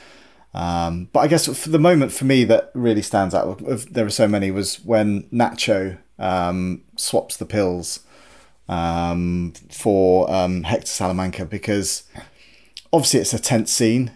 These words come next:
You know, he's swapping out his heart pills for, I think, is it ibuprofen or something like that? You know, just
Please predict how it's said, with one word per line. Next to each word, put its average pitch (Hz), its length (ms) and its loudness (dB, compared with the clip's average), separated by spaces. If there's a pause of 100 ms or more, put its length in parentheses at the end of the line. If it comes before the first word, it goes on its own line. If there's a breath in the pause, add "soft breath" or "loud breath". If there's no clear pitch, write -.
(120)
You 123 100 -6
know, 107 160 0
he's 101 200 -4
swapping 113 280 -2
out 104 100 0
his 98 120 -4
heart 107 240 2
pills 104 340 -2
for, 98 320 -4
I 73 40 -12
think, - 180 -8
is 170 100 -4
it - 40 -2
ibuprofen 202 680 -2
or 214 120 0
something 208 300 -4
like 202 140 0
that? 214 200 2
You 160 160 4
know, 117 120 4
just 143 220 0